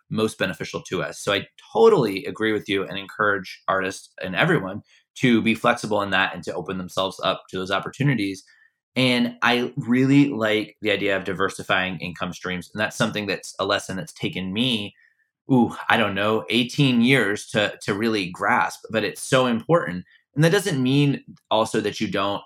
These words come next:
you know, stick to your eighty twenty and do what you do best. I mean, absolutely.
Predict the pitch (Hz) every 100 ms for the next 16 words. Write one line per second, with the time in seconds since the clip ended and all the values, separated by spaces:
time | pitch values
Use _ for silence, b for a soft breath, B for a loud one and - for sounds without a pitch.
0 | _ _ - 113 101 - 113 - 110 104
1 | - 101 98 - 95 90 90 92 104 85
2 | 98 98 98 95 92 92 - 101 107 -
3 | 113 117 - 107 127 127 85 90